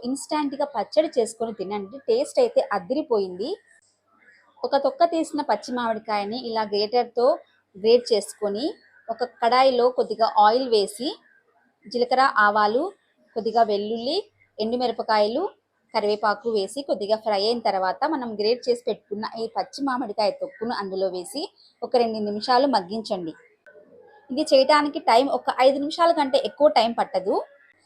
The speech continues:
ఇప్పుడు మనం వేసుకున్న ఈ తాలింపు కొద్దిగా వేగిన తర్వాత, ఇందులో కొద్దిగా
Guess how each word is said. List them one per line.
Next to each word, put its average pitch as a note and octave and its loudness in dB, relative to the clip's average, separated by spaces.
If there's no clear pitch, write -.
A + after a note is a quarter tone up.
ఇప్పుడు D#4 -4
మనం B3 -2
వేసుకున్న C4 4
ఈ C4 0
తాలింపు B3 4
కొద్దిగా A3 2
వేగిన G3+ 0
తర్వాత, F#3+ -2
ఇందులో A3 -4
కొద్దిగా G3+ -4